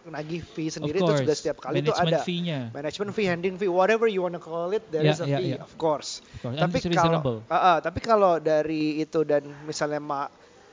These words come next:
Speaker 1: kita sebut istilahnya markup sehingga source-nya atau, em, supplier-nya tuh nggak tahu, atau terlalu jauh, itu kan kayak merusak seluruh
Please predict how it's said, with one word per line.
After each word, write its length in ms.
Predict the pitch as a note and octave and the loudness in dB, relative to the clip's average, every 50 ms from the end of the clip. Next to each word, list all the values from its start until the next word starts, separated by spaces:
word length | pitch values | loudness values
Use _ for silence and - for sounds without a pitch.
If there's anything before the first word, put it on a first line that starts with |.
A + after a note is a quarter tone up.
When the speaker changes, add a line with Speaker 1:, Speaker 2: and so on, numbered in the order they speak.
| - - | -20 -18
Speaker 1:
kita 220 | - - D3 - D3 | -14 -10 -6 -4 -4
sebut 340 | C#3+ - - D3 C#3+ D3+ - | -4 -4 -6 -6 -6 -6 -6
istilahnya 400 | C#3+ - - D3+ C#3+ C3+ C#3 C#3+ | -6 -10 -6 -6 -6 -4 -6 -6
markup 400 | C#3 C#3 C#3+ - - C3+ C#3 - | -8 -8 -8 -6 -6 -8 -8 -6
sehingga 680 | - - D3 C#3 C3+ C3+ C3 C3+ C3 C3 C3 C3 C3 - _ _ _ - | -6 -6 -6 -6 -6 -6 -4 -4 -2 -2 -2 -4 -6 -8 _ _ _ -18
source-nya 720 | - - - - F#3 E3+ D#3+ - - - F3+ F3 D#3+ D3 C#3+ | -12 -6 0 4 4 4 4 4 0 -4 -4 -2 -2 -2 -2
atau, 480 | C#3 C#3 - C#3+ C3+ C3+ C3 B2+ C3 B2+ _ - - _ _ _ _ _ _ _ - | -4 -4 -4 -4 -2 -2 -2 -4 -6 -8 _ -16 -20 _ _ _ _ _ _ _ -6
em, 580 | - C3+ C3+ C3+ C3+ C3+ C3+ C3+ C#3 C#3 C3 B2 - | -2 0 2 2 2 0 0 -2 -6 -14 -18 -18 -16
supplier-nya 640 | - - - E3 - - E3 D#3 D3 D3 C#3+ D3 D3 | -8 -4 -4 -2 2 4 4 4 4 4 0 -2 -6
tuh 160 | - D#3 D3 | -6 -6 -8
nggak 240 | C#3+ C#3 C3 A2+ - | -6 -6 -6 -2 2
tahu, 560 | F3+ F#3 F#3+ F#3 E3 C#3+ C#3 C#3+ C#3+ B2+ - - - - - D3 D3 | 4 6 6 6 4 2 -2 -4 -6 -6 -8 -14 -16 -16 -14 -14 -10
atau 480 | - D#3 D3 C#3+ - D3+ D3 D3 D3 C#3+ - | -6 -6 -4 -2 0 0 2 2 0 -2 -4
terlalu 480 | - - F3+ F3 F3 E3+ E3+ E3+ E3 D3+ | -2 -2 0 2 2 2 2 2 -2 -2
jauh, 480 | C3+ D#3+ F3 F3+ F#3 F3 D3+ D3 D3 D3 | 2 4 4 6 6 4 2 0 -4 -6
itu 160 | D#3 C#3+ - | -8 -8 -6
kan 160 | D#3+ F#3+ G3+ | -4 -6 -6
kayak 240 | G3 - D#3 D3 D3 | -4 -6 -8 -8 -8
merusak 480 | D3+ D#3 D3+ D3+ - - E3+ D#3+ - | -8 -8 -8 -8 -8 -6 -6 -8 -8
seluruh 400 | - - D#3+ C#3+ D3 C#3+ D#3 D#3+ | -10 -12 -8 -8 -6 -6 -6 -8